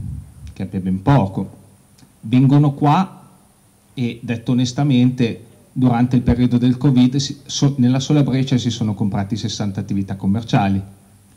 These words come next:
e evadono tasse e portano gli utili a Pechino. A vederli così, detto onestamente, sembra quasi che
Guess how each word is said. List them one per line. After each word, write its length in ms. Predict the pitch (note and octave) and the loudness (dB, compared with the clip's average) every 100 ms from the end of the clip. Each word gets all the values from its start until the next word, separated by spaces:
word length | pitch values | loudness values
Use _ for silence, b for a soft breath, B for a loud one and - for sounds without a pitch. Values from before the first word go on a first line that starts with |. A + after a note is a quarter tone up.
| _ _ _ _ | _ _ _ _
e 360 | A#2 G#2 G2 - - _ _ _ _ - | -2 -2 -4 -14 -20 _ _ _ _ -4
evadono 480 | B2+ G2+ G2 C3 | -2 0 0 0
tasse 540 | - A2 F#2+ - - - | 2 0 0 -2 -2 -2
e 80 | C#3+ | -2
portano 360 | - - G2+ | -2 -2 0
gli 80 | G2 | 0
utili 280 | G2 G2 G2 | 0 0 -2
a 60 | |
Pechino. 500 | F#2 G#2+ - A2 F#2+ - - _ _ _ _ _ _ _ _ _ _ _ _ _ _ _ | -2 -2 0 2 2 -2 -10 _ _ _ _ _ _ _ _ _ _ _ _ _ _ _
A 120 | - | 0
vederli 460 | D3 E3+ D#3+ B2 C3+ | 2 4 4 4 4
così, 460 | D#3 F3 C3 B2+ - - - _ | 6 6 6 2 -4 -20 -20 _
detto 300 | - A#2+ A#2+ | -2 0 0
onestamente, 880 | A#2 A#2+ - C#3 A#2+ A2+ G#2+ C3+ - | 0 0 2 4 4 0 0 -2 0
sembra 320 | - A#2 A#2+ | 0 2 0
quasi 420 | - G#2 F#2+ G#2+ | 0 0 0 -2
che 340 | - G#2 G2 | -2 -2 -4